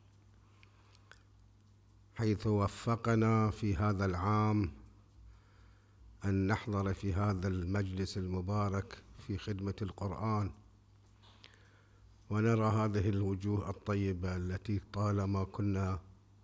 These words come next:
نعتز ونشتاق لرؤيتها. كما تعلمون، يعني، الذين كانوا يحضرون معنا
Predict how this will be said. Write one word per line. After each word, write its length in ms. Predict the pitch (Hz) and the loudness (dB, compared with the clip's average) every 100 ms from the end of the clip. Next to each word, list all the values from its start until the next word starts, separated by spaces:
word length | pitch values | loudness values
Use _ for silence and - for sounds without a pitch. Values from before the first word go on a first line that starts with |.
| - - - - - - - | -20 -20 -20 -20 -20 -20 -6
نعتز 720 | 107 104 92 87 127 113 101 104 | 0 2 2 0 0 0 2 0
ونشتاق 760 | 98 95 90 - - 110 107 | 2 0 -2 -6 -2 -4 -2
لرؤيتها. 920 | 95 95 90 90 95 - 92 80 80 - - - - - - - - - - - - - - - - - - - - - - - - - - - - - - - - - - - | -4 -4 -4 -4 -6 -6 -8 -8 -10 -14 -20 -20 -20 -20 -20 -20 -20 -20 -20 -20 -20 -20 -20 -20 -20 -20 -20 -20 -20 -20 -20 -20 -20 -20 -20 -20 -20 -20 -20 -20 -20 -20 -20 -4
كما 260 | 113 117 113 | 2 2 2
تعلمون، 840 | 113 107 104 104 104 107 104 104 - - | 2 0 2 0 0 0 -2 -4 -12 -12
يعني، 340 | 92 95 101 101 | -6 -4 -2 -2
الذين 460 | 98 95 104 104 | -2 -2 -2 -2
كانوا 360 | 101 - 104 98 | -4 -4 -2 -2
يحضرون 600 | 85 95 92 95 101 101 | -4 -6 -6 -4 -4 -2
معنا 500 | 101 98 98 90 | -2 -2 -2 -4